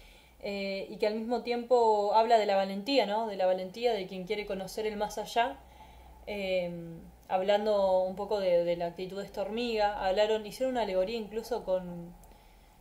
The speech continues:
con la hormiga, bueno, y la caverna de Platón. Hubo uno de los trabajos que lo relacionó con la caverna de Platón, que de hecho sí. La, el cuento de la hormiga puede pensarse como una alegoría de la alegoría de la caverna de Platón, porque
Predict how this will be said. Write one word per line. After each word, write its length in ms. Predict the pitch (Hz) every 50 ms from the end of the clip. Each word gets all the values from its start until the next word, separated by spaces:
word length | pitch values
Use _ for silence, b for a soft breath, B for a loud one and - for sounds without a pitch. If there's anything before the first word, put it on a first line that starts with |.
| b -
con 140 | - 208 196 202
la 80 | 202
hormiga, 680 | 202 196 202 214 233 240 247 247 247 247 247 247 -
bueno, 220 | 220 240 240 226 202
y 200 | 196 185 - 196
la 120 | 202 190
caverna 680 | 185 190 190 196 208 214 214 214 208 196 190 185 180
de 100 | 180 185
Platón. 460 | 185 185 190 185 180 214 214 220 220 226
Hubo 120 | 220 208 196
uno 180 | 196 196 196
de 60 | 196 185
los 80 | 175 -
trabajos 380 | - 185 185 196 196 - 202 -
que 80 | -
lo 100 | 185 180
relacionó 440 | 180 180 180 180 180 - 196 185 190
con 100 | 196 202
la 80 | 196 185
caverna 280 | 190 185 190 190 202
de 60 | 196
Platón, 280 | 180 196 185 190 202 214
que 80 | 214 196
de 60 | 202
hecho 180 | 202 - 233
sí. 260 | - - 226 214 165 - - b b b b b b b b b _ _ _ _ _ _ _ _ _ b b b b
La, 540 | b 202 202 196 196 190 190 190 190 190 - -
el 100 | 202 208
cuento 240 | 202 247 247 247 262
de 60 | 247
la 60 | 233
hormiga 580 | 220 214 226 233 262 285 277 254 226 202 185 - - -
puede 140 | - 233 226
pensarse 400 | 220 220 208 180 214 185 - 196
como 160 | 185 190 202
una 160 | 208 220 226 220
alegoría 640 | 220 190 196 196 202 202 214 233 254 269 277 285 - -
de 120 | - 202 196
la 100 | 202 202
alegoría 400 | 190 190 190 196 196 196 233 247
de 80 | 226
la 100 | 208 185
caverna 300 | 175 185 185 196 196 202
de 60 | 190 185
Platón, 360 | 180 190 185 202 190 185 170
porque 380 | 170 175 170 180 175 170 170